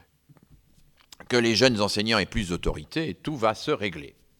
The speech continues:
Alors moi, j'ai, j'ai formé beaucoup d'enseignants, je n'ai jamais connu aucun qui m'ait dit « je ne veux pas avoir d'autorité ». Les enseignants qui vous disent « moi je ne veux pas avoir d'autorité », ça n'existe pas.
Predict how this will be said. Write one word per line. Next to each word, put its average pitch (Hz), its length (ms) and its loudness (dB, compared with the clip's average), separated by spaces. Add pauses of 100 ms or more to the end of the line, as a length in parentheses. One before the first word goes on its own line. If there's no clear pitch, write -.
(100)
Alors 76 180 -14
moi, 117 220 2
j'ai, 87 180 -4
j'ai 78 500 -8
formé 92 360 -2
beaucoup 104 280 -8
d'enseignants, 92 480 -6
je 95 120 -8
n'ai 85 100 -8
jamais 104 260 -2
connu 90 320 -2
aucun 123 400 -4
qui 95 140 -10
m'ait 80 140 -10
dit « 117 240 -10
je - 20 -6
ne 80 80 -10
veux 82 140 -8
pas 107 260 -2
avoir 104 240 -4
d'autorité ». 92 640 -10 (1900)
Les - 80 -10
enseignants 107 380 2
qui 98 100 -6
vous 90 140 -8
disent « 107 180 -6
moi 95 100 -8
je 87 120 -12
ne 80 80 -14
veux 82 100 -14
pas 92 220 -2
avoir 90 200 -2
d'autorité », 85 440 -4
ça 78 120 -8
n'existe 90 500 2
pas. - 380 0